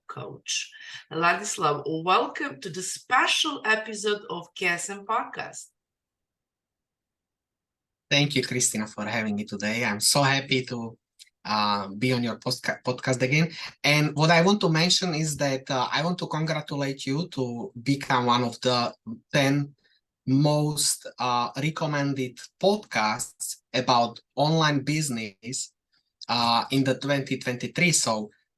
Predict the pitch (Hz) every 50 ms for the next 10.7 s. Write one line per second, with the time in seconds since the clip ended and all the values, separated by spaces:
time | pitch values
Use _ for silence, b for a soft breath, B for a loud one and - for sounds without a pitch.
0 | _ - - 107 117 117 113 113 104 110 - - _ - 127 123 113 107 - 123
1 | 123 - - - - - - 151 143 143 139 139 139 - 135 131 131 - - 131
2 | 123 - 135 131 127 120 - - 135 123 123 131 139 156 156 - - - - 127
3 | 123 123 123 120 123 120 117 127 120 117 113 104 - _ _ _ _ _ - 117
4 | 117 117 117 - - - 127 123 110 107 131 127 127 131 127 - 120 123 123 123
5 | 120 117 117 101 98 113 117 113 113 123 123 - - 117 131 135 139 147 156 143
6 | 123 113 110 107 107 123 113 113 127 123 - - 123 120 120 120 120 123 123 120
7 | 123 - 120 117 113 110 - B B B B B B B B B _ - 117 120
8 | 120 - - 123 123 123 120 117 117 120 120 123 135 156 170 190 185 - _ _
9 | _ _ _ _ - 120 120 135 131 131 131 127 127 127 - 131 127 123 131 123
10 | - - 127 127 127 - 131 131 - 170 170 135 107 -